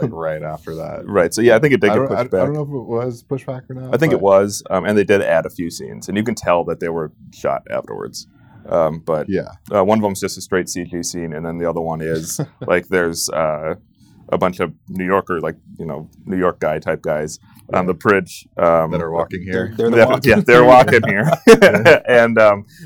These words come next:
Speaker 2: they, like, end up throwing a bunch of stuff at the Green Goblin and saying how, like, New York doesn't back down and they're really tough and all this shit.
Speaker 3: <laughs> I remember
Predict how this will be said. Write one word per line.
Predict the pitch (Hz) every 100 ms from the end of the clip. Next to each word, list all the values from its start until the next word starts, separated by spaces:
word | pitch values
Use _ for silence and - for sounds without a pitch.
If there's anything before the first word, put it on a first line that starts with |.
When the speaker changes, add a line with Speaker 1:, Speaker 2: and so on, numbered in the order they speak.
| -
Speaker 2:
they, | 123 117
like, | 107 101 -
end | 110
up | 110 -
throwing | 104 110 107
a |
bunch | 98 101
of | 95
stuff | - 98 92
at |
the | -
Green | 104 98
Goblin | 87 87 90 90 90
and | -
saying | 98 87
how, | 90 87 85
like, | 85 82
New | 90
York | 87 87 85
doesn't | 82 82
back | 85 80
down | 80 80 80 78
and | 80
they're | 78
really | 82 78
tough | - 71 71
and | 78
all | 78
this | 85 -
shit. | - -
Speaker 3:
<laughs> | _
I | -
remember | 131 143 127 131